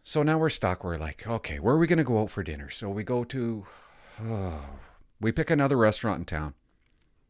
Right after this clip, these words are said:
It's a Greek restaurant, okay? I'm not gonna,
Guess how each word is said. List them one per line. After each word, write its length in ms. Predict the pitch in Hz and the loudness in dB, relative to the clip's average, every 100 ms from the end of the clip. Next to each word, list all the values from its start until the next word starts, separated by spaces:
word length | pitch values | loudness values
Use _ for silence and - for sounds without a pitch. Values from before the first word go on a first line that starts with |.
| _ _ _ - _ - _ _ - | _ _ _ -20 _ -20 _ _ -8
It's 80 | 107 | 0
a 60 | 123 | 0
Greek 340 | 117 127 120 | 4 2 4
restaurant, 480 | 98 87 - 78 78 | 4 2 0 -4 -4
okay? 300 | 87 113 110 - | -4 -4 -4 -8
I'm 80 | 90 | -8
not 140 | 95 | -6
gonna, 160 | 85 | -6